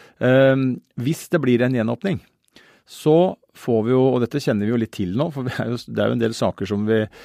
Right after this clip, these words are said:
jobber med, som er i prosess, eh, så vil jo påtalemyndigheten få den, eh, ballen over til seg, og så må det vurderes, som det nå gjøres, eh, mens vi snakker, og vi venter på en avgjørelse i Baneheia-saken anytime også.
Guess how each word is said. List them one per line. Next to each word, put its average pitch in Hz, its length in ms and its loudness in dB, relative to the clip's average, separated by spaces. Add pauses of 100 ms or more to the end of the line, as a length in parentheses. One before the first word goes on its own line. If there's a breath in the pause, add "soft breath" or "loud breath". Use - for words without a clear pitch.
(380 loud breath)
jobber 110 300 2
med, 147 220 4
som 135 260 0
er 98 320 0
i - 0 -
prosess, 139 560 0
eh, 143 400 4
så 202 160 2
vil 117 180 4
jo 139 160 6
påtalemyndigheten 104 800 0
få 110 300 4
den, 107 320 2
eh, 107 180 0
ballen 98 480 0
over 92 240 -6
til 107 80 -6
seg, 233 260 0 (460 soft breath)
og 147 80 -2
så 190 160 -2
må 127 480 2 (560)
det 160 100 2
vurderes, 131 380 4
som 123 300 0
det 131 100 0
nå 117 240 4
gjøres, 110 480 0
eh, 110 400 0 (680)
mens 107 460 0
vi 107 80 4 (320)
snakker, 123 380 0
og 131 80 4
vi - 20 6
venter 98 320 -2
på 110 140 -2
en 101 100 2
avgjørelse 92 380 0
i - 20 4
Baneheia-saken 95 800 0 (120)
anytime 110 540 2
også. 160 220 4